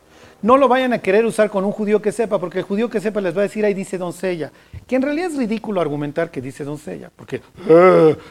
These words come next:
la doncella concebirá y dará a luz un hijo", eso sucede todos los días, debe de haber algo im-,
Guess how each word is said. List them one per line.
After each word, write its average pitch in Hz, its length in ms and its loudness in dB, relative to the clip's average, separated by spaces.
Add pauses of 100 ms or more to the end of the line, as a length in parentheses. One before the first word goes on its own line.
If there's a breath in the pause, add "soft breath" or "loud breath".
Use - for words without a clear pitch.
(480 loud breath)
la 156 120 8
doncella 180 380 2
concebirá 160 520 2
y - 20 2
dará 170 160 6
a 175 40 4
luz 180 200 -4
un 180 100 -4
hijo", 180 200 -2
eso 170 120 -6
sucede 170 240 -2
todos 180 240 2
los 170 200 2
días, 196 340 0
debe 185 180 2
de 156 140 0
haber 151 180 4
algo 170 200 2
im-, 151 100 -6